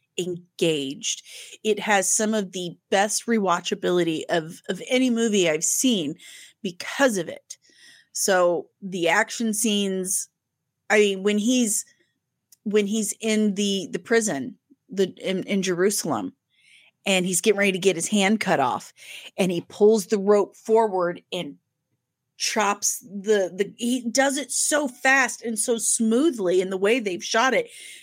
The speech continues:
You barely know what's happened until the guy's holding a bloody stump and screaming. But they, he did such a good job on the direction of this film.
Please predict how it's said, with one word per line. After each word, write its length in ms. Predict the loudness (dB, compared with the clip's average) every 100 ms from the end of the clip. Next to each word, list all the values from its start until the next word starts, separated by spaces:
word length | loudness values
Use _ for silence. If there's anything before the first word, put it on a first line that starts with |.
| -4
You 240 | 4 4 6
barely 360 | 2 4 2
know 180 | 2 2
what's 240 | 2 0
happened 400 | 0 0 2 -2
until 240 | -2 -2 0
the 100 | 0
guy's 380 | 2 2 0 -4 -16 _
holding 320 | 0 0 0
a 40 | -6
bloody 360 | 0 2 2
stump 500 | -2 -2 2 2 0
and 160 | -4 -2
screaming. 840 | -2 -2 0 2 2 0 -2 -6 -12 -18 -20 -20 -20 -4
But 240 | -4 -4 -8 -14
they, 400 | 0 2 2 -6 -12 -14 -16 _ _ _ _ _ _ _ _ _ _ _ _
he 240 | -14 -14 _ _ _ _ _ _ _ _
did 200 | -2 0
such 240 | -2 0 0
a 60 |
good 200 | 0 0
job 340 | 0 -2 -4 -12 _ -4
on 180 | 0
the 100 | 0
direction 340 | 0 -2 -2 -4
of 60 |
this 180 | -4 -4
film. 320 | -2 -2 -2